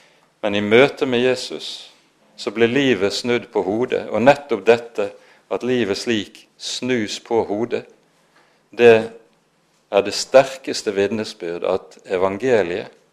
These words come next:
det er noe som er han gitt, ikke som noe som er tatt, eller som han har tenkt ut av seg selv. Dette følger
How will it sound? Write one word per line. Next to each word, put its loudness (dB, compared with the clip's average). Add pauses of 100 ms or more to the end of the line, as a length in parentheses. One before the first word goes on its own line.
(760)
det 8
er 6
noe 0
som -4
er 0
han -4
gitt, -12 (260)
ikke -12
som -10
noe -6
som -10 (500)
er 0 (160)
tatt, 0
eller -8
som -4
han -2
har -10
tenkt -8
ut -14 (260)
av -2
seg -8
selv. -12 (2750)
Dette 8 (200)
følger 4